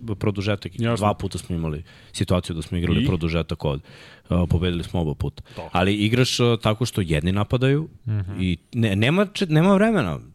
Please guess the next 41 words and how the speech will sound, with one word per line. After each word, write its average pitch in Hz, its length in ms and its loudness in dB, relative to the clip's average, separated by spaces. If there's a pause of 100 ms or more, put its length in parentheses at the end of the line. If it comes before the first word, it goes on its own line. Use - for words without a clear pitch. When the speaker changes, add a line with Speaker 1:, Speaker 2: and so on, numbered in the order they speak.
Speaker 1:
Znaš, 101 400 -2
imaš 80 420 -8
vreme 85 200 0
za 95 100 0
organizaciju 107 540 0
napada, 131 360 -2
ali - 100 -18 (400)
oni 95 180 2
su 127 140 0
dali 135 200 6
touchdown, 123 720 2
sad - 220 -14
ti - 200 -12
krećeš - 540 -8
i 73 40 -2
Speaker 2:
I 95 460 -2 (300)
Speaker 1:
ideš 98 260 0
Speaker 2:
to. 139 40 0
Speaker 1:
na 156 80 2
touchdown. 196 400 2
Speaker 2:
To, 151 200 -2
to, 139 60 -10
to. 127 120 -6
Speaker 1:
Nema 135 240 2
kao 180 160 2
koliko 175 320 2
je 165 60 2
minuta 160 340 2
do 139 100 -2
kraja 156 260 2
ovog 147 240 2
perioda 151 500 2
ili 127 200 0 (320)
glup, 73 340 -4
ne. 65 180 -10 (560)
Ideš - 300 -4
u 131 40 4
napad 104 380 0 (420)
dok 87 220 -2
ne 101 100 -2
poentiraš. 87 540 -4